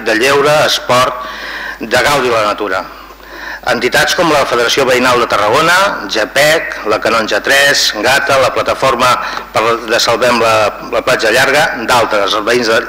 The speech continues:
de Llevant, etcètera. Són moltes. I en aquest sentit, estem molt contents que Mediterrània s'hi hagi sumat, diguéssim,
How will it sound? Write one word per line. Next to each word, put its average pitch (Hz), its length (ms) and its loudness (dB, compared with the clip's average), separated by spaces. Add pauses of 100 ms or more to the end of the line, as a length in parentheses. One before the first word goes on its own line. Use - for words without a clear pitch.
de 107 140 0
Llevant, 131 320 2 (500)
etcètera. 107 480 0
Són 180 380 0 (100)
moltes. 104 480 -2 (360)
I 123 80 2
en 139 80 2
aquest 190 200 0
sentit, 214 400 0 (920)
estem 185 320 2
molt 208 200 2
contents 175 600 0
que 143 80 2
Mediterrània 170 560 2
s'hi 156 240 2
hagi 160 200 0
sumat, 151 500 0 (340)
diguéssim, 147 520 0